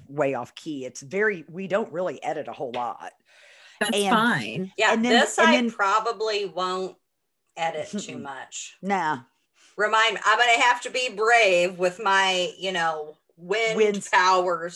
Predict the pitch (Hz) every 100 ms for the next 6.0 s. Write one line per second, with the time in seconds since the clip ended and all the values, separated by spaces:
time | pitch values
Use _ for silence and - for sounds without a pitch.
0 | - 226 247 240 - 339 240 190 180 156
1 | 151 120 139 214 208 127 214 202 208 208
2 | 180 220 226 208 - 220 202 165 190 214
3 | 185 - 165 160 156 - - 170 170 170
4 | - - - 233 233 208 226 226 - -
5 | 202 180 180 180 170 180 165 156 147